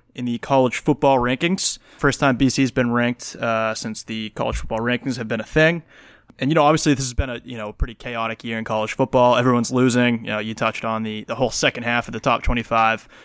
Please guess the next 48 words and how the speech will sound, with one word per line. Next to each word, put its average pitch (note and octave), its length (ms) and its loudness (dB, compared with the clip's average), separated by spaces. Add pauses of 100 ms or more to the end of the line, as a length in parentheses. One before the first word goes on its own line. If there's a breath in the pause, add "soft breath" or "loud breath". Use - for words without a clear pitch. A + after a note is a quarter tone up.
(120)
falling A#2+ 460 2
out, A2+ 360 0
uh, A2 300 -2
from A#2 220 -6
this A2+ 120 -6
past A2+ 320 -2
weekend. C3 420 0 (920 loud breath)
It's - 120 -6
still A3 200 0
pr-, - 160 -2 (100)
pretty, B2+ 340 -4
uh, A2+ 180 -2
pretty, - 340 -4 (100)
pretty E3 160 2
cool D3+ 220 4
to C3+ 60 6
be C3 260 2
in C3+ 100 2
the A#2 60 4
mix A#2 320 0
there. A#2+ 380 0 (320 loud breath)
And, A2+ 760 0
you - 100 -8
know, A2+ 60 -2
we A#2 80 -4
tweeted C3 340 -2
out, A#2+ 380 -2
uh, A2+ 380 -2
a - 60 -18
couple A#2 180 -4
days A#2 220 0
ago, G#2+ 280 -4
but G#2+ 280 -8
if - 120 -10
we D#3+ 80 6
win F#3 220 4
out, C#3+ 320 0
correct D#3+ 160 -4
me D#3+ 60 -8
if - 80 2
I'm C#3+ 100 2
wrong C#3+ 140 4
here, A2+ 100 -4
Matt, A2 180 -4
if - 120 -8
we D3+ 100 6
win D#3 180 4
out, C3 300 0